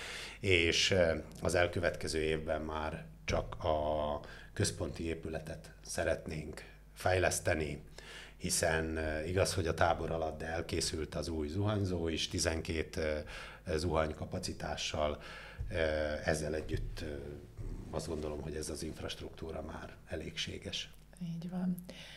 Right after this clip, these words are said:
Speaker 2: Mit üzennél annak, aki még nem volt Gombaszögön, miért kéne ellátogatni?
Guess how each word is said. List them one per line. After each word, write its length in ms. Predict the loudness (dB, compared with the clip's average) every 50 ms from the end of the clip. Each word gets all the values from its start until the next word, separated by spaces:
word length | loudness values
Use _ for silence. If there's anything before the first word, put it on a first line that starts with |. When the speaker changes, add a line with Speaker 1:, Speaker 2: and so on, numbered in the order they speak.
| -18 -18 -20 -20 -20 -20 -2
Speaker 2:
Mit 200 | 0 0 2 2
üzennél 500 | 2 4 6 6 6 6 6 4 4 6
annak, 340 | 6 6 6 4 2 2 2
aki 220 | 0 0 0 0 0
még 200 | 2 2 0 0
nem 180 | 0 0 0 0
volt 220 | 0 0 0 0
Gombaszögön, 640 | 0 0 -2 0 -2 0 0 0 0 0 -2 -2 -2
miért 540 | -2 -2 -2 -2 -2 -2 -4 -4 -8 -12 -12 -14 -18 -16 -8
kéne 300 | -4 -2 0 0 0 0 0 -2 -2
ellátogatni? 840 | -2 -2 -2 -4 -4 -4 -2 -2 -2 -2 -4 -4 -4 -2 -2 -2